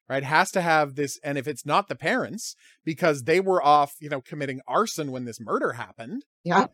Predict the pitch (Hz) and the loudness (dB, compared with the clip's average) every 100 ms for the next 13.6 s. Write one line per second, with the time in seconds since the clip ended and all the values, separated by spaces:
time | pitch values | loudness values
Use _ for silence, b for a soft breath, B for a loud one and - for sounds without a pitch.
0 | _ _ 151 202 135 185 185 151 156 135 | _ _ -4 -2 -6 -2 -4 0 2 2
1 | 147 117 117 233 302 151 240 - 269 302 | -2 -10 -8 -4 0 2 0 0 4 6
2 | 339 277 320 _ _ _ _ _ _ _ | 6 4 -4 _ _ _ _ _ _ _
3 | _ _ - 156 160 165 160 151 151 143 | _ _ -12 -10 -6 -6 -4 -2 0 0
4 | 127 - _ _ _ _ _ _ - 170 | -2 -10 _ _ _ _ _ _ -2 0
5 | 165 143 160 175 139 110 98 _ _ _ | 2 2 6 6 4 -2 -12 _ _ _
6 | _ _ 123 160 156 147 143 131 156 147 | _ _ -6 2 4 4 0 -2 -2 -2
7 | 143 - 175 170 156 135 190 185 120 - | -6 -6 -4 -2 -2 2 2 2 0 -8
8 | _ _ _ _ _ _ _ - 170 - | _ _ _ _ _ _ _ 0 2 4
9 | 226 - 165 117 _ _ _ _ _ - | 4 4 -4 -4 _ _ _ _ _ -6
10 | 202 208 196 170 151 208 247 156 110 131 | -2 -2 -2 -2 2 4 2 -4 -6 -6
11 | 127 - 175 175 180 196 196 240 254 92 | -6 -8 -4 -2 -2 -2 0 -2 -2 -8
12 | - 147 160 156 190 147 139 143 160 156 | -8 -4 -4 -4 -8 -6 -6 -4 -4 -4
13 | 156 - 170 220 160 | -6 -4 -2 0 -2